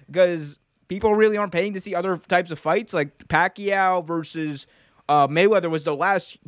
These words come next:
big fight that people were really clamoring for, and that was years ago. So I think that's just it. I, I think, you know, eventually he's going to face a boxer.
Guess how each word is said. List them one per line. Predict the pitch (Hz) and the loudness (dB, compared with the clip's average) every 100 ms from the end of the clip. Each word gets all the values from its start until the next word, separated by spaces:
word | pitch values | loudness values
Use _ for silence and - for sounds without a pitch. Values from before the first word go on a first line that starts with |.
| - | -8
big | 170 196 151 | -2 -2 -2
fight | - 190 196 | -4 -4 -4
that | 151 | -10
people | - 180 185 | -10 -6 -4
were | 175 | -2
really | 151 165 175 | -2 -2 -2
clamoring | 170 - 175 240 240 185 151 | -4 -8 -4 0 0 -2 -4
for, | - 143 139 139 156 | -6 -4 -4 -6 -10
and | 160 | -2
that | 196 240 | 0 -2
was | 202 151 | -4 -8
years | 233 320 202 | -4 -4 -6
ago. | 127 101 - _ _ _ | -8 -8 -10 _ _ _
So | - - 175 151 143 _ _ _ _ _ _ _ _ _ - | -6 2 2 2 -2 _ _ _ _ _ _ _ _ _ 0
I | 175 196 | 0 0
think | 196 | -2
that's | 180 175 | -2 -2
just | 180 160 - | -6 -10 -4
it. | 196 202 - | -2 -2 0
I, | 160 165 | 0 2
I | 165 | 2
think, | 175 185 170 | 0 -2 -4
you | 175 | -2
know, | 175 | 0
eventually | 160 175 220 233 208 | 0 -2 -6 -10 -10
he's | 175 165 | -10 -10
going | 160 185 | -8 -6
to | 165 | -4
face | 180 160 | -4 -4
a | |
boxer. | 131 151 170 - 202 196 | 0 2 2 0 -2 -2